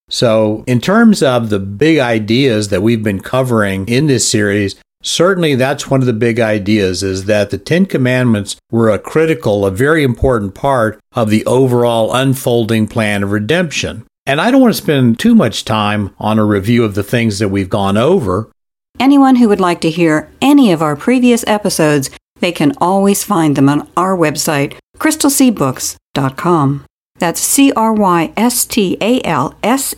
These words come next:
Speaker 2: E A B O O K S dot com.
Speaker 1: But let me now mention two big ideas that we have been mentioning throughout this series.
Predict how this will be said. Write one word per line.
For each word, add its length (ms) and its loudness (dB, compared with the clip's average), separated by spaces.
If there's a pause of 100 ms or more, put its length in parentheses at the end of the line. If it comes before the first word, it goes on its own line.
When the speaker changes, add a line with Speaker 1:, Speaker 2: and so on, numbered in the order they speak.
Speaker 2:
E 260 2
A 340 -2 (100)
B 420 0
O 160 0
O 320 -2
K 400 -2
S 260 -4
dot 300 -6
com. 400 -2 (580)
Speaker 1:
But 180 -2
let 220 -2
me 160 2
now 400 0
mention 580 2
two 280 0 (100)
big 220 2
ideas 640 0 (120)
that 180 2
we 140 2
have 280 -2
been 180 2
mentioning 480 0
throughout 600 -2
this 240 0
series. 420 0